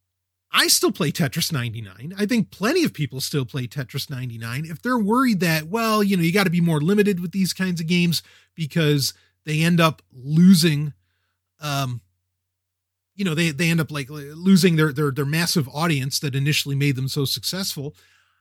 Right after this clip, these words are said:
I, I don't know. I mean, then just, you know, put on new updates or something. I mean, certainly, you know, Tetris ninety-nine has events, you know, for different Maximus Cups and whatever that they, that you could jump on at varying times.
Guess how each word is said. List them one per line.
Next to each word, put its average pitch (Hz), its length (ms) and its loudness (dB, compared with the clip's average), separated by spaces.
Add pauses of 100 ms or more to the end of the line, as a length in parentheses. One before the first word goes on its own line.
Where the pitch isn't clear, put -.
(120)
I, 277 100 0 (100)
I 247 80 2
don't 294 100 2
know. 254 100 0
I 220 100 2
mean, 302 140 2
then 339 160 0
just, - 180 -4 (160)
you 339 120 -8
know, 269 60 -4
put 339 180 -6
on 349 100 -2
new 339 220 2
updates - 340 -10
or 170 40 -10
something. 101 460 -8
I 113 40 -14
mean, 139 460 -8
certainly, 208 380 0
you 160 260 0
know, 139 100 -2
Tetris - 360 -2
ninety-nine 151 520 -2
has 160 180 4
events, 143 480 -2
you 147 100 -10
know, 160 140 -2
for 131 200 -6
different 117 340 -10
Maximus 131 520 -4
Cups - 300 -8
and 135 100 -8
whatever 127 400 -10
that 131 240 -10
they, 127 160 -10 (220)
that 127 120 -16
you 127 140 -14
could 123 180 -6
jump 123 280 -10
on 123 180 -6
at 127 80 -8
varying 123 320 -10
times. 131 400 -12